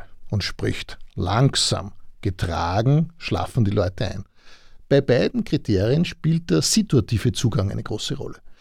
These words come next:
Will ich das Publikum motivieren? Will ich Stärke, Leidenschaft vermitteln? Na, dann kann ich lauter oder schneller sprechen.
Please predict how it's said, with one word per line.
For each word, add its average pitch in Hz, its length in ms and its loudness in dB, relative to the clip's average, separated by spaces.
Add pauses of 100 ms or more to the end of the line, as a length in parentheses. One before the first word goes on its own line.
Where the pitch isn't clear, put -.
(260)
Will 185 160 6
ich - 80 0
das - 160 -2
Publikum 180 500 2
motivieren? 160 800 6
Will 160 160 6
ich 160 140 6 (120)
Stärke, - 600 4
Leidenschaft 147 640 2
vermitteln? 110 520 4
Na, 147 100 2
dann 185 160 2
kann 180 140 2
ich - 140 0
lauter 92 380 2
oder 80 160 2
schneller 139 300 0
sprechen. - 340 -10